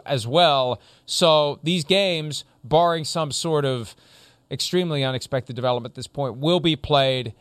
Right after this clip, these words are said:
They'll get the week in, and then they'll definitely get, we'll talk about the changes they've made to definitely get the last three in.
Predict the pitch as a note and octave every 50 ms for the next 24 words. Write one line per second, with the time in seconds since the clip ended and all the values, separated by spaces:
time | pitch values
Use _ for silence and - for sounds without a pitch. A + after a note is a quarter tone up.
0 | _ _ - C3 C#3 C#3+ C#3 B2+ C#3 D#3+ F3 - _ - E3+ D3+ D3 D#3 D#3 D3+
1 | C#3+ - - F3 F3 E3 D3 C3+ C3 B2+ B2 B2 A2 - _ _ _ _ _ _
2 | _ _ _ - D3+ C#3+ C#3+ C#3 C#3 E3+ F3 E3+ E3+ E3 D#3+ D3+ D3 B2+ - _
3 | _ _ _ - B2+ - - D3+ D3+ C#3+ C3+ G#3+ A#3+ F#3+ G#3 G3+ F#3 F3 D3+ D#3+
4 | D3+ D3 C3+ D#3 C#3+ - F#3 G3 F3+ E3+ D#3+ D#3+ D#3 - D3+ C3 - - F#3 F#3
5 | E3 C#3+ B2+ D3 D#3 D3 C#3+ D#3 D#3 D3 D3 D3 C3 B2+ G3+ G#3 G3+ - F#3 F3+
6 | F3 D#3 D3 D3+ D#3 D#3+ D3 D3 C#3+ C#3+ C3+ - - D#3 D#3+ D3+ C#3 B2 A2+ G#2+
7 | G2 F2+